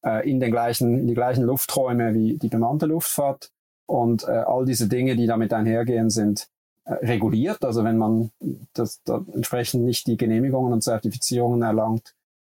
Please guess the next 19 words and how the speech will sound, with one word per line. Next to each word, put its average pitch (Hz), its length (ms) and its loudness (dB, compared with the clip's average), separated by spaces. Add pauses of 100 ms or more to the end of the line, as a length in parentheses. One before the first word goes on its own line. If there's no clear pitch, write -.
ähm, 110 420 0
äh, 110 180 -2
fliegt 123 320 -2
man 113 140 2
nicht. 110 360 0
Also 98 180 0
das, 104 280 -2
das 104 220 -2
ist, - 260 -2
äh, 104 60 -2
ein, 104 440 0
ein 110 140 -4
großer 117 380 0
Treiber, 120 520 -2 (480)
der 127 100 2
natürlich 127 380 0
auch 117 240 0
die 127 100 -4
Produktentwicklung 113 1000 0